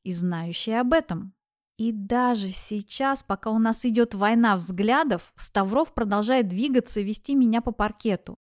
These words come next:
а пальцы мужчины жгут спину. У Александра взгляд зверя, которому приглянулась добыча.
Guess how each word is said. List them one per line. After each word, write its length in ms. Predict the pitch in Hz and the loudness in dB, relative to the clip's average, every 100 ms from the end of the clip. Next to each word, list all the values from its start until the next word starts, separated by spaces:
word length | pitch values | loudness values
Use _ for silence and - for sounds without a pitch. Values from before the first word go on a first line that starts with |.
| - | -10
а 100 | 175 | -6
пальцы 440 | - 277 359 - | 4 4 4 2
мужчины 540 | 320 294 - 285 269 226 | 2 2 2 2 4 2
жгут 380 | 170 170 185 - | 0 -4 -6 -6
спину. 540 | - - 175 175 240 _ _ _ _ _ _ _ - | -12 -6 -4 -4 -6 _ _ _ _ _ _ _ -8
У 60 | 180 | -6
Александра 680 | 175 - 269 320 302 269 | -6 -4 0 2 2 0
взгляд 540 | 233 170 175 180 175 - | 0 -2 -2 -2 -2 -6
зверя, 480 | 170 170 220 285 190 | -12 -2 0 0 -2
которому 560 | 208 - 180 196 202 | -4 -4 -2 0 0
приглянулась 640 | 190 175 165 165 170 170 165 | -2 -6 -6 -6 -4 -6 -6
добыча. 560 | 165 165 170 196 - | -8 -6 -8 -10 -14